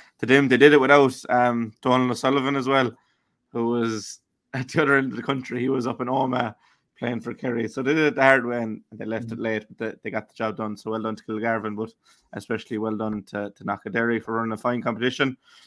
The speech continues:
Speaker 1: Uh, moving on to the Camogie, Matt, as we said, another disappointing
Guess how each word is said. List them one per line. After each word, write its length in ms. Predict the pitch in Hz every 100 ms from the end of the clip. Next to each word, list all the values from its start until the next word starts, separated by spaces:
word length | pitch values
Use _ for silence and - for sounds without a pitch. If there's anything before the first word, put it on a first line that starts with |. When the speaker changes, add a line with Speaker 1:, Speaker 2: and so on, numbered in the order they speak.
| _ _ -
Speaker 1:
Uh, 340 | 123 120 120 -
moving 240 | 147 135
on 180 | 143 160
to 120 | 156
the 80 | 147
Camogie, 420 | - 143 151 131
Matt, 320 | 127 123 120 _ -
as 160 | 117
we 100 | 117
said, 380 | 117 135 131 120 _ _ _ _ _ _ _ -
another 320 | 143 165 165
disappointing 800 | 156 151 - 151 147 147 139 131